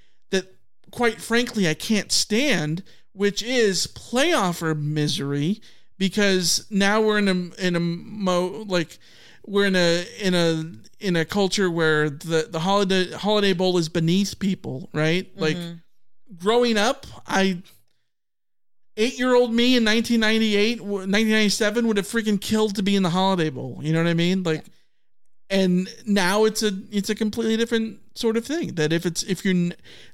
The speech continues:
Speaker 1: what S Dresden is saying is, like, yeah, like, it,
Speaker 2: I,
Speaker 1: that, that's
Speaker 2: but
Speaker 1: not a
Speaker 2: th-,
Speaker 1: unique thought.
Speaker 2: this goes back to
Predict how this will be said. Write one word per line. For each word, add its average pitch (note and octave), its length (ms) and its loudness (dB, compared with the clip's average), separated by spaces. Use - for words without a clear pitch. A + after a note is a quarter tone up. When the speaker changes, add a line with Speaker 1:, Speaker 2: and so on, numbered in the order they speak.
Speaker 1:
what G#3+ 220 0
S G#3 160 -4
Dresden A#3 400 0
is A3+ 100 0
saying D4 320 -2
is, G3+ 220 0
like, F#3+ 340 -2
yeah, B3 460 -2
like, E3 300 -2
it, F3+ 240 -2
Speaker 2:
I, G3 100 2
Speaker 1:
that, G#3+ 180 2
that's A#3 160 2
Speaker 2:
but A#3 100 0
Speaker 1:
not B3 80 4
a C4+ 40 4
Speaker 2:
th-, C4 100 6
Speaker 1:
unique C4+ 260 2
thought. - 600 -6
Speaker 2:
this C#4 180 -2
goes D#4+ 220 -2
back A3+ 360 -4
to F3+ 760 -4